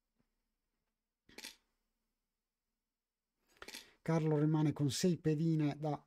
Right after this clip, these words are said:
tirar fuori, altro doppio quattro,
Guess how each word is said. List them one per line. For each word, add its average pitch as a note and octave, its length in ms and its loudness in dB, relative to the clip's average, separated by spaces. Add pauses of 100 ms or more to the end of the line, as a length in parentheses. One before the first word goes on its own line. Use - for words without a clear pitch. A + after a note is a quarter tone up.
(100)
tirar D3+ 260 -6
fuori, A3+ 640 4
altro F3 460 4
doppio C#3 280 -2
quattro, A3 720 0